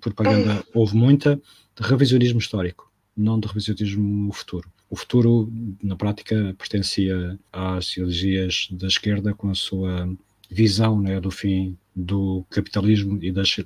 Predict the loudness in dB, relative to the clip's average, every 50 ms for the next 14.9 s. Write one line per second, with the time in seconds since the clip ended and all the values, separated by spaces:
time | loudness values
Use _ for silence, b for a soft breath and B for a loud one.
0 | -8 -10 -6 -6 -4 -2 -2 -2 -4 -4 -6 0 0 2 4 4 2 4 4 2
1 | 4 2 0 0 2 2 2 2 0 -2 -4 B B B B B B B _ _
2 | -10 -6 -2 2 2 4 4 4 4 2 2 -2 -2 -2 -2 -2 -2 -6 -6 -6
3 | -4 -6 -6 -6 _ _ -6 -6 -4 -4 -6 -8 -8 -8 -10 -8 -4 -2 -2 0
4 | 0 0 -2 -2 -4 -6 -8 -4 -2 0 0 0 -2 -2 -6 _ _ _ _ _
5 | -4 -4 -4 -2 -6 -6 -6 -6 -10 -20 B B B B B B B B -6 -4
6 | 0 2 4 2 2 2 2 0 0 0 -2 -2 0 0 2 4 2 2 2 0
7 | -2 -2 -2 -2 0 0 0 0 0 0 -2 0 0 0 2 2 0 0 0 -4
8 | -4 -4 b b b _ _ -8 -6 -6 -6 -4 -4 -4 -4 -2 -4 -4 -6 -6
9 | -6 -2 -2 0 2 4 4 6 6 6 6 6 4 4 4 2 -2 _ 0 4
10 | 4 6 6 4 2 0 -2 -4 -4 -2 -2 -4 -4 -4 -4 -2 0 0 0 0
11 | -2 -2 -2 -2 -4 -4 -4 -8 -10 -4 0 2 2 2 4 4 2 2 2 0
12 | -2 -4 -6 _ -4 -4 -2 -2 -2 -2 -2 0 0 0 0 0 -2 -4 0 0
13 | 2 4 4 2 2 0 0 0 0 0 0 -2 -4 -4 -2 -2 -2 -2 -4 -6
14 | -6 -4 -4 -4 -4 -4 -4 -2 0 0 -2 0 0 0 0 0 0